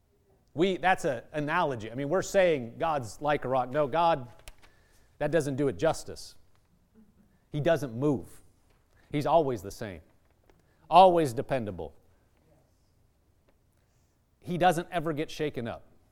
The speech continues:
Immovable.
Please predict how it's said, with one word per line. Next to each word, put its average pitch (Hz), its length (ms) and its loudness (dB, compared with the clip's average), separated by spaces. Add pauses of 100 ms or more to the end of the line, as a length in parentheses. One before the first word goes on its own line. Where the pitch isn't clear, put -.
(3000)
Immovable. 147 540 0